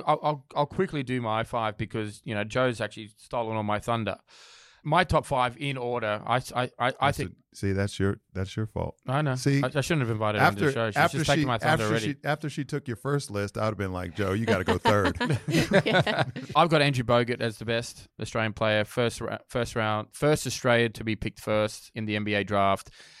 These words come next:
Speaker 1: People forget how good Andrew Bogut was. People forget he was all N B A third team.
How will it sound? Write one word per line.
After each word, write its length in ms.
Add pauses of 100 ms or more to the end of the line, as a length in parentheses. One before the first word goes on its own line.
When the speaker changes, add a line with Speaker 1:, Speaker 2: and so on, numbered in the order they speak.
(320)
Speaker 1:
People 300
forget 480
how 140
good 200
Andrew 280
Bogut 320
was. 220
People 300
forget 440
he 120
was 240 (120)
all 500
N 240
B 240
A 340 (100)
third 640
team. 220